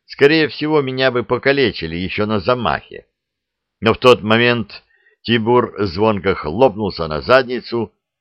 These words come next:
и ошарашенно уставился на мясо, поднявшее на него руку. "Мудак сраный! Смешно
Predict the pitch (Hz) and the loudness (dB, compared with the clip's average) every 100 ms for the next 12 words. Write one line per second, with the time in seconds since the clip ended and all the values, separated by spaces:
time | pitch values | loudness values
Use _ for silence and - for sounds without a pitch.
0 | _ 85 104 - 107 117 104 101 101 98 | _ 2 2 4 4 4 2 0 -4 -4
1 | 98 - - 107 101 87 95 98 104 110 | -6 -8 2 4 4 0 -6 -2 -2 0
2 | 107 90 - - 60 _ _ _ - 123 | 2 0 -2 -14 -14 _ _ _ 0 0
3 | 139 143 113 92 104 107 107 110 101 98 | 2 2 2 0 -4 -2 -2 -2 2 0
4 | 101 82 57 - 55 - _ _ _ _ | 0 -10 -10 -14 -16 -18 _ _ _ _
5 | _ _ _ _ _ 82 131 180 220 240 | _ _ _ _ _ -10 -6 -4 -4 -6
6 | 247 247 226 185 160 - - 147 147 165 | -12 -4 4 4 4 -4 0 2 2 4
7 | 151 120 104 87 73 - _ _ - 123 | 4 4 2 -6 -8 -14 _ _ -12 -2
8 | 147 139 - 123 143 180 | 0 2 0 -2 2 2